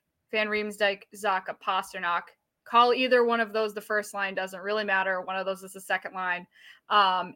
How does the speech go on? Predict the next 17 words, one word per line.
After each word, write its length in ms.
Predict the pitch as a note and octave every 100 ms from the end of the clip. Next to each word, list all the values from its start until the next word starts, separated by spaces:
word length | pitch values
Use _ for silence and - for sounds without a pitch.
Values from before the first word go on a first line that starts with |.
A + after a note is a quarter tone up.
| -
and 120 | G#3
that 160 | G3+ G3
way 120 | G#3+
things 320 | G#3 A3 G#3+
are 80 | G3+
more 200 | G3+ G3+
spread 240 | - A3+
out. 220 | B3+ A3+
And 100 | G#3+
then 120 | A3 A3+
you're 100 | A3+
not 220 | A#3+ B3
asking 600 | G#3+ G#3 A3+ A3+ G3 F#3 - _ _
one 380 | F#3+ G#3+ A3+ A#3
guy 280 | A3+ G#3+ G#3+
to 180 | A3 G3
drive 560 | G3+ G3 G3 F#3+ F#3